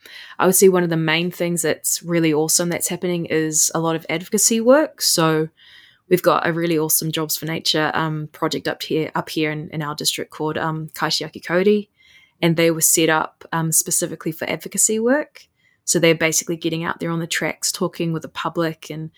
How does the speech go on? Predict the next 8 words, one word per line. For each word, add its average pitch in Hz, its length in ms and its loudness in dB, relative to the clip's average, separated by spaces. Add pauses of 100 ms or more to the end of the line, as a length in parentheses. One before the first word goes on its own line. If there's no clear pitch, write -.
(240)
speaking 170 400 0
to 165 100 -6
marae 196 560 4
and 165 140 0
speaking 165 400 -4
to - 100 -6
schools. 196 800 2 (600)
Um, 160 540 2